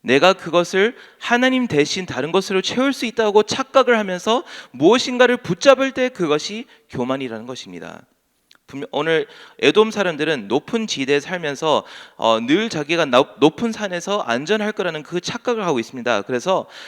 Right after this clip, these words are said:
"하나님은 분명히 나를 보호하시지 않을 거야. 왜냐? 나는 장자권이 없으니까. 그러므로 내가 산속에 높이 자리 잡아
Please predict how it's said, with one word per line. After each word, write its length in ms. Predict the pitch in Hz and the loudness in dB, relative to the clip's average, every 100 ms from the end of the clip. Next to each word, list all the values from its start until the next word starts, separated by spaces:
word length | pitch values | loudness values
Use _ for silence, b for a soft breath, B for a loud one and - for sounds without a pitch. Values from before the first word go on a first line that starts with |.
| B | B
"하나님은 520 | - 240 247 254 247 233 | 0 2 4 4 2 0
분명히 500 | - 185 220 247 233 | -6 2 4 4 4
나를 280 | 180 208 | 6 6
보호하시지 760 | 214 185 190 214 220 220 196 196 | 4 6 8 8 6 0 -4 -2
않을 220 | 127 202 | 0 0
거야. 280 | 208 156 110 | 0 0 0
왜냐? 380 | 95 151 214 208 | 2 2 2 0
나는 260 | 147 175 | 0 -2
장자권이 540 | 180 165 185 214 220 208 | -2 -2 0 2 2 2
없으니까. 640 | 139 - 214 190 101 82 _ b b b - | 0 -4 -8 -6 -8 -10 _ b b b 0
그러므로 640 | 185 226 240 226 233 240 | 6 6 8 10 12 10
내가 500 | 143 113 135 202 339 - _ - b b - | 6 4 4 2 -2 -18 _ -20 b b -10
산속에 540 | - 254 254 262 247 | -2 0 0 2 4
높이 420 | 208 262 - 285 | 6 4 4 2
자리 300 | 247 196 190 | 6 6 6
잡아 420 | 170 131 117 101 | 2 4 2 2